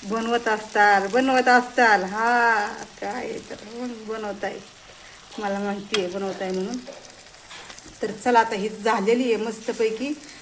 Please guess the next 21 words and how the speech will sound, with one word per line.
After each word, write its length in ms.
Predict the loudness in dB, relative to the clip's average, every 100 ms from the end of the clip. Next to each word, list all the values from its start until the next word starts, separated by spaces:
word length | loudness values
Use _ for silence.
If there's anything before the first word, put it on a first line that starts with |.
| -2
आता 200 | -2 0
मी 140 | -4 -2
ह्याला 200 | 0 0
आहे 120 | 0
ना, 120 | -2 -2 -10 -20 -20 -20 -8
अ, 360 | -2 0 2 0 0
ठेवते 420 | 0 0 -2 -6 -4
उतरून 420 | -4 0 4 4 4 -8 -6
आणि 260 | -2 0 0
रोट्या 300 | 0 0 0
बनवून 300 | -2 -2 -2
घेते. 260 | -4 -8 -4
हा, 100 | -4 -4 -14 -20 -20 -20 -20 -20 -20 -20 -20 -20 -20 -20 -20 -12 0
कुणाकुणाला 440 | 4 4 4 4
आवडते 320 | 4 4 2
अशी 220 | 0 0 0
गवारची 400 | 0 0 -2 -8
शेंग 240 | -6 -6
सांगा, 320 | -4 -6 -6 -8 -10 -12 -14 -16 -16 -16 -16 -16 -16 -16 -16 -10
कुणाकुणाला 460 | -2 -2 -2 -2 0
आवडते 400 | -2 -4 -6